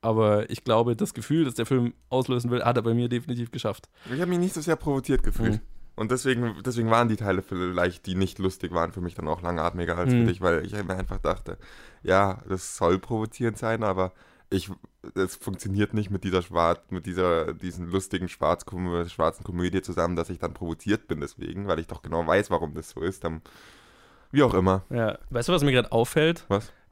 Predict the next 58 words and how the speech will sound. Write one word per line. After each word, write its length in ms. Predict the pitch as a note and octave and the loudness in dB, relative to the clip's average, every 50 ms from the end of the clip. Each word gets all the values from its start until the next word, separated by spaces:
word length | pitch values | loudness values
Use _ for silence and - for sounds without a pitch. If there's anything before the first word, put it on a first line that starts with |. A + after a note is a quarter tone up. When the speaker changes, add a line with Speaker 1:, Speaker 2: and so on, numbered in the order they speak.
| _ | _
Speaker 1:
Ähm, 280 | - C3 A#2+ A2+ A#2 - | 0 0 0 0 0 -4
was 240 | - A#2 B2 A#2+ - | -2 -2 -2 -2 -2
das 160 | - - - | -6 -8 -4
<laughs> 0 | |
eigentlich 340 | - - - G#2+ - - - - - _ - - - _ _ - | -4 -4 -4 -4 -8 -8 -10 -12 -16 _ -20 -20 -20 _ _ -6
ganz 260 | - - C#3+ C3+ - - | -2 0 0 0 0 -4
gut 220 | - C#3 E3 - | -6 -6 -6 -6
zusammenfasst? 640 | - A#2+ A2+ A2+ B2 C3 - D#3+ E3+ - - - _ _ - - - - - - - - | -6 -6 -4 -2 -4 -4 -4 -6 -10 -12 -14 -18 _ _ -20 -18 -18 -18 -18 -12 -6 -2
Das 120 | A#2+ - | -2 0
Plakat 500 | - - G2 - - B2+ C3+ B2 G2+ - | 2 2 0 2 2 2 4 4 2 2
von 140 | - A2+ A2 | -2 -4 -2
Man 240 | G#2 G#2 G#2+ G#2 G2+ | -2 0 0 0 0
Bites 240 | G#2 G#2 G#2 - | 0 -2 -2 -2
Dog, 220 | - G#2 G2 - - | -2 -2 -2 -2 -2
ne? 160 | A2+ A#2 C3 | -2 -2 0
Da 100 | A#2+ A2+ | 0 0
siehst 220 | A2 B2 A#2+ - | -2 -2 -4 -4
du 40 | A#2 | 0
den 160 | A#2 A2+ A2 | 0 0 2
Typ 220 | - - D3 D#3 - | 0 0 -2 -2 -2
mit 140 | B2+ - - | -2 -2 -2
einer 80 | A2+ | -4
Knarre, 480 | - - A#2 A2+ B2 - E3 F3+ F#3+ - _ _ _ - | -2 0 2 2 2 2 2 2 0 -2 _ _ _ 0
der 200 | B2+ A#2 A2+ G2+ | 2 2 4 4
halt 160 | F3+ G#2 - | 2 0 -2
schießt 440 | - - C#3+ E3+ G#3+ - - - - _ _ - | -2 -2 0 0 0 -2 -4 -10 -16 _ _ -4
und 240 | A#2+ B2 A#2+ - | -2 -2 -2 -2
au-, 80 | - - _ | -6 -6 _
außerhalb 420 | - C3 C3+ D3+ C3+ C3+ C3+ B2 - | 0 2 4 4 4 4 4 2 2
vom 140 | C3 A#2+ | 0 0
Bildschirm 280 | A#2 C3+ C3 - C3 B2+ | 2 0 0 0 -2 -2
spritzt 320 | - - - C#3+ C#3+ - | -2 0 0 0 0 0
ein 60 | C#3 B2+ | -2 -2
bisschen 240 | C3 B2 - B2 | 0 0 -2 -2
Blut 340 | A2+ - C#3+ E3 F#3 F3 - | -2 2 2 2 2 2 2
hoch 220 | - B2+ D3+ D3+ - | 2 0 0 0 -2
und 160 | - C3+ A#2+ | -4 -4 -4
das 140 | A#2+ A#2+ A#2+ | -4 -2 -2
im-, 220 | B2+ C3 - C#3 - | 0 0 -2 -4 -6
fällt 240 | - - D3 C#3+ C#3+ | -4 -2 -2 0 2
mir 100 | D#3 D#3 | 0 2
grad 200 | - C3+ C#3 - | 2 2 2 2
das 40 | - | 0
erste 160 | D3 - D3+ | -2 0 0
Mal 80 | C3+ B2+ | 0 2
auf, 220 | B2+ C#3 D#3 - - - - - - - - - _ - A#2 | 4 4 2 2 -2 -20 -20 -20 -20 -20 -20 -20 _ -10 -4
mit 160 | A#2+ D3 D3 | -4 -2 0
dem 120 | - C3 A2+ | 0 0 0
Blut, 240 | - E3 F3+ E3+ - | 0 -2 -4 -4 -4
das 100 | - - | -2 -2
hochspritzt, 460 | C#3 C3 - - - C3+ - - - | -2 -2 -2 -4 -6 -6 -4 -6 -14
sp-, 160 | - - - - - | -12 -8 -6 -2 2
äh, 260 | C3+ C3 B2+ B2 B2+ | 2 2 2 2 -2
fliegt 300 | - - - D3+ - - | -4 -6 -6 -4 0 0
da 40 | C3 | 0
ein 140 | - B2+ A#2+ | 2 2 0
Schnuller 380 | - - D3 D#3 D3+ A#2 A2 | 2 4 4 6 6 6 6
hoch 240 | A2 A2+ A2+ G#2+ - | 6 4 4 2 0